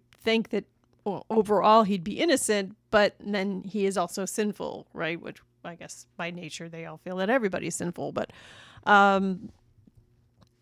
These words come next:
it's just a very strange thing. So a lot of people see the end, um, and Thomason's ending as more freeing than what you would have had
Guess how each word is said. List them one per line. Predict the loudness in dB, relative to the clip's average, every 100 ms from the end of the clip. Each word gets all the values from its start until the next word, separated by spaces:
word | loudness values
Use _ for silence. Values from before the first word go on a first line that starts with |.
| _ -4
it's | -4 -2
just | -4 -4 -2 0
a | 0 -2 _ _ _ _
very | -2 2 2 2
strange | -2 -4 -6
thing. | -6 -6 -4
So | -2 0
a |
lot | 2 2
of | 0
people | -6 -6
see | -6
the | -8 -6
end, | -2 0 0 -2 -6 -10 -4
um, | -4 -4 -6 -10 -10
and | -8 -6 -4 -6 -10 _ -2
Thomason's | 0 2 -2 -4 -4
ending | -4 -4 -4 -6
as | -6 -4
more | -4 -6
freeing | -12 -12 -6 -4 -4 -6 -8
than | -8 -10
what | -10 -8
you | -8
would | -8
have | -10
had | -6 -6 -6 -10